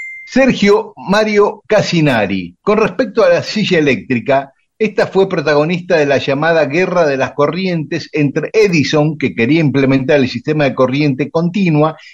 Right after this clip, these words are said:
y Tesla, que promovía el actualmente utilizado de corriente alterna.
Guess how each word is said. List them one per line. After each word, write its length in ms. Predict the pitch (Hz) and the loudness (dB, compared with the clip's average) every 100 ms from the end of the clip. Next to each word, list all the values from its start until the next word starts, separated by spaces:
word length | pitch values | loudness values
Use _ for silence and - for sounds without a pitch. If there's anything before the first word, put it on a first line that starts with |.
| - | -4
y 120 | 208 | -2
Tesla, 420 | 208 220 156 170 170 | 2 0 2 0 0
que 120 | 160 | -2
promovía 720 | 156 151 151 156 185 185 190 - | 0 0 0 0 2 0 0 -4
el 340 | 143 147 156 - | -2 0 -2 -8
actualmente 580 | 135 - 160 156 160 147 | -8 0 2 2 0 -2
utilizado 640 | 131 143 131 160 151 151 | -2 0 2 4 4 4
de 100 | 139 | 2
corriente 580 | - 113 120 127 127 131 | 0 0 2 2 2 -2
alterna. 760 | - 120 98 104 85 78 85 80 | 0 -2 0 0 0 -2 -4 -6